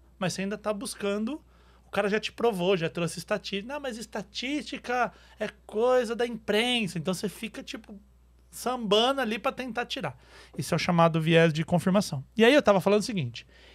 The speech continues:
eu não tenho carro há quatro anos. Então um dia na minha vida, eu dos dezesseis aos trinta e dois anos, eu tive carro todos os dias da minha vida.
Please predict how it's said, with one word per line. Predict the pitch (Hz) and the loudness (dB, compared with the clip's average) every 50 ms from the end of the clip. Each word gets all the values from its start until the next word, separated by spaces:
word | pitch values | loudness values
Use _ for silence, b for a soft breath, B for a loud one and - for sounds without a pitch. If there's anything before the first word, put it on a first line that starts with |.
| b b | b b
eu | 202 226 254 | 4 4 6
não | 254 240 185 | 4 0 0
tenho | - 175 160 | 2 2 0
carro | - - - 180 185 180 151 147 | 2 2 4 4 6 6 4 2
há | 147 139 | 0 -2
quatro | - - 175 170 175 - 208 220 196 | -2 0 2 2 2 0 0 0 0
anos. | 160 139 131 127 113 - - - _ _ _ _ _ _ _ - | 0 0 -2 -4 -8 -12 -18 -20 _ _ _ _ _ _ _ -14
Então | - 247 277 | -12 -10 -8
um | 320 302 | -6 -2
dia | 180 175 180 165 160 160 | 0 2 2 2 2 2
na | 175 190 | 0 0
minha | 196 190 226 240 | -2 -2 -4 -4
vida, | 202 190 185 185 175 240 240 - - _ _ _ _ _ _ | -2 -4 -4 -4 -4 -8 -10 -12 -16 _ _ _ _ _ _
eu | - 180 180 | -4 -2 0
dos | 165 196 170 | 0 0 0
dezesseis | 151 175 185 175 202 180 - - - 190 220 269 285 277 220 220 | 0 0 0 2 2 2 0 0 0 2 2 2 2 0 0 0
aos | 220 190 - | 0 0 0
trinta | - - 214 220 180 208 190 | -2 -2 -2 0 0 0 0
e | |
dois | 170 175 175 156 143 | 0 0 0 0 0
anos, | 160 175 180 175 | 0 0 0 -2
eu | 180 | -2
tive | - - 170 160 | -4 -6 -8 -4
carro | - 185 175 175 175 - _ _ | -2 -2 -2 -2 -4 -10 _ _
todos | 220 226 277 233 254 247 | 2 2 2 2 0 -4
os | 196 | -6
dias | 185 226 220 | -4 -4 -4
da | 208 220 | -4 -4
minha | 214 220 190 | -4 -4 -6
vida. | 139 131 123 - | -6 -8 -12 -14